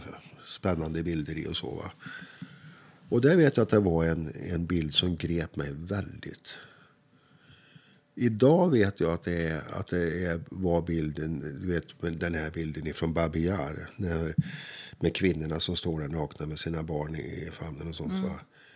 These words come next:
Speaker 1: Och jag tyckte att det var en sån gripande och dramatisk bild, va. Så jag frågade pappa, "Vad är detta?"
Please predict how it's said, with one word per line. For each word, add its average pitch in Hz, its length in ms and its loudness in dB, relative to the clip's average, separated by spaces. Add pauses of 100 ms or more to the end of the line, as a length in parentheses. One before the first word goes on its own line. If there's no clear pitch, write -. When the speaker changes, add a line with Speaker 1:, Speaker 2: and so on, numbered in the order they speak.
(580)
Speaker 1:
Och 90 140 0
jag 78 180 -2
tyckte - 300 -10
att 69 60 -16
det - 100 -14
var 69 160 -12
en - 60 -10
sån - 400 -8 (920)
gripande 98 720 -2
och 80 60 0
dramatisk 82 640 0
bild, 78 240 -6
va. - 40 -8 (120)
Så - 140 2
jag 87 120 0
frågade 90 540 0
pappa, - 560 4 (760)
"Vad 87 280 2
är 67 160 -6
detta?" - 340 -12